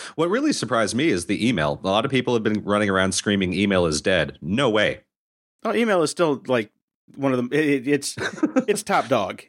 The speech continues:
Speaker 2: E-, email
Speaker 1: Yeah.
Speaker 2: is always gonna be top dog.
Speaker 1: Yeah,
Speaker 2: You know?
Speaker 1: it's pretty, pretty damn impressive. Yeah, it's a great little, uh, I like the design because they obviously went for the Windows eight look as well.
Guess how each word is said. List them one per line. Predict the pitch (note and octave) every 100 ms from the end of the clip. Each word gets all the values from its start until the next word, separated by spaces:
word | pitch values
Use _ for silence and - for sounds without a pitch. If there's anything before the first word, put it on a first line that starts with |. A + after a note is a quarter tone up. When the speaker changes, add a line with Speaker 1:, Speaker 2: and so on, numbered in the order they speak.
| _
Speaker 2:
E-, | E3 G3
email | F#3+ D3+
Speaker 1:
Yeah. |
Speaker 2:
is | C3+
always | - D#3 C3+ B2
gonna | A#2
be | G#2+
top | A2 F#2 -
dog. | D#2+ - - _ _ _ -
Speaker 1:
Yeah, | G#2+ E2 E2+
Speaker 2:
You |
know? | E2
Speaker 1:
it's | G#2
pretty, | - C#3 A2 G#2+
pretty | - G#2+ G#2
damn | F2+ E2
impressive. | D2+ D2+ - D2 E2+
Yeah, | C#3
it's | -
a |
great | C3 C#3 F3+
little, | E3 D#3 D3
uh, | C#3+ C#3 C3+ - - - -
I | B2+
like | D3
the | D3
design | A#2+ G#2 G2+ G2+
because | F#2+ F#2
they | F#2+ F#2
obviously | - F2 F2 - F2
went | E2+
for | -
the | D#2
Windows | D#2 D#2+ D#2+ D2
eight | D#2 D2+
look | D2 D#2+
as | D2
well. | C#2+ D2